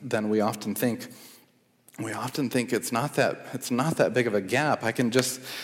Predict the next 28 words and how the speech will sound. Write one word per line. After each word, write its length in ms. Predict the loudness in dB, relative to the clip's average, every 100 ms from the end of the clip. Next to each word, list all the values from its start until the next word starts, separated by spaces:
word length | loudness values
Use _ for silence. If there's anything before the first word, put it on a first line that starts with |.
| -2
you 80 | 2
know, 60 | 2
sometimes 500 | 2 2 4 4 4
we 100 | 4
think 300 | 4 0 4
we 120 | 4
can, 300 | 4 2 2
we 160 | 2 4
can 180 | 4
just, 420 | 4 4 2 -2 -2
you 80 | 0
know, 280 | 2 2 2
we 120 | 0
can 220 | 0 -2
be 300 | -2 2 4
a 60 | 6
better 220 | 6 6
person 480 | 2 -2 -2 -6 -4
and 180 | -2 -2
then, 260 | 0 0
you 100 | 0
know, 160 | -2 0
God 240 | 2 2
will 100 | 2
be 160 | 0 -2
cool 320 | -4 -4 -4
with 160 | -6 -10
us. 360 | -12 -14 -16